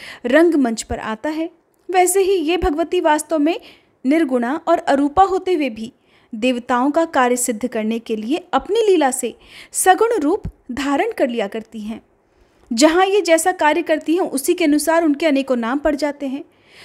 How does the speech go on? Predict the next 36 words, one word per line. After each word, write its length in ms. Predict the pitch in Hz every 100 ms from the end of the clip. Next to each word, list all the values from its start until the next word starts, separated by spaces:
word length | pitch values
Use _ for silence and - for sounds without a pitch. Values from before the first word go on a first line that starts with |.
| -
उनके 300 | 339 370 440
जितने 400 | 311 302 294 370
भी 180 | 349 392
गौण 340 | 330 302 311 330
नाम 400 | 285 269 330 320
हैं, 300 | 254 254 - - -
उन 100 | 427
सब 340 | 466 - 285 262
में 220 | 349 285
धातु 360 | 269 220 -
के 140 | 254 392
अर्थ 320 | - 247 -
का 120 | -
संबंध 440 | 440 277 240 226 220
है। 140 | - _ _ _ _ _ _ _ _ _ 262
राजन, 440 | 254 226 247 330 - - - - -
अब 120 | 415
जिस 200 | 415 440
प्रकार, 540 | - 359 339 359 403 - _ _ _ 254
जिस 340 | 226 415 -
तेज 280 | 311 339 311
से 240 | - 330
भगवती 440 | 311 277 277 277 302
का 140 | 311
मनोहर 340 | 285 277 294
रूप 220 | 262 330 -
प्रकट 380 | 320 311 311
हुआ, 200 | 302 302 - - - - -
अपनी 260 | 254 277
बुद्धि 320 | 233 214 285
के 100 | 285
अनुसार 380 | 294 277 302 302
उसका 240 | 269 - 226
वर्णन 320 | 208 226 349
करता 300 | 349 - 285
हूँ। 220 | 277